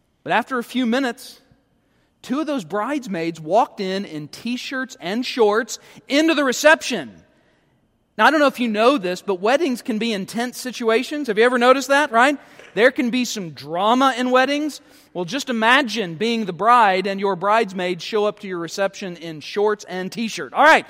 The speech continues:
so that was an electric atmosphere at that moment, right? When they walked in, there was all kinds of whispering and murmuring,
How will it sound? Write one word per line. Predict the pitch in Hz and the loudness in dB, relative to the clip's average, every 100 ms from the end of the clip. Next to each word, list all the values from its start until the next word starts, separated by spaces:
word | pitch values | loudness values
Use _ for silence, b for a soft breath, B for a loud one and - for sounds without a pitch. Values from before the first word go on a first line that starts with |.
| B B | B B
so | - 285 240 | 2 6 6
that | 175 262 220 | 6 6 4
was | 202 285 294 220 214 196 - | 6 10 10 8 4 -2 -6
an | 208 196 | -4 -4
electric | 160 151 180 262 - 302 277 | -4 -2 0 -2 -2 -2 2
atmosphere | 262 277 254 233 - 247 | 4 4 2 -4 -2 0
at | 214 | 0
that | 214 196 | 0 -2
moment, | 202 185 156 | -2 -4 -2
right? | 180 247 277 B B B B B - | 2 2 2 B B B B B -12
When | 165 | -4
they | 208 294 | 0 4
walked | 269 269 269 285 | 8 6 6 0
in, | 277 190 | -2 0
there | 190 247 | 0 0
was | 190 | 0
all | 233 254 | 0 0
kinds | - 233 240 240 220 | 0 -2 -2 -2 -4
of | 160 151 | -6 -6
whispering | 277 - - 269 254 247 | -8 -8 -4 -2 -2 -2
and | 180 165 | -6 -8
murmuring, | 175 247 247 254 254 254 247 | -2 0 2 2 2 0 0